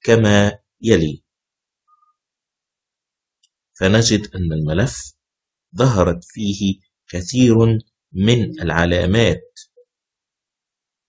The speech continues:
ما يهمنا منها هنا علامة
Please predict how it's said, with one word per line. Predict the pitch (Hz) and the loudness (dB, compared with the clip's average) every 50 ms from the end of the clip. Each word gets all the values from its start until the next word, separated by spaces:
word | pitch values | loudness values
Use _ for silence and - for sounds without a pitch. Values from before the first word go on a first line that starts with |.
| _ _ _ _ | _ _ _ _
ما | - 117 160 180 180 | -4 2 4 6 6
يهمنا | 139 120 107 101 107 104 101 98 104 120 139 135 113 92 87 85 | 6 6 4 4 0 0 0 0 2 4 4 4 4 4 2 2
منها | 90 110 127 135 123 104 98 101 92 82 78 73 - - _ _ _ _ _ _ 113 | 2 2 2 2 0 0 -2 -2 -2 -2 -2 -2 -4 -8 _ _ _ _ _ _ -2
هنا | 135 151 156 160 156 156 170 175 170 175 _ _ _ _ _ _ _ _ _ _ _ _ _ _ _ _ _ _ _ 101 | 2 4 6 6 8 8 6 4 2 -2 _ _ _ _ _ _ _ _ _ _ _ _ _ _ _ _ _ _ _ -6
علامة | 98 107 113 120 117 113 113 110 110 - | -2 0 2 2 4 4 2 2 0 -2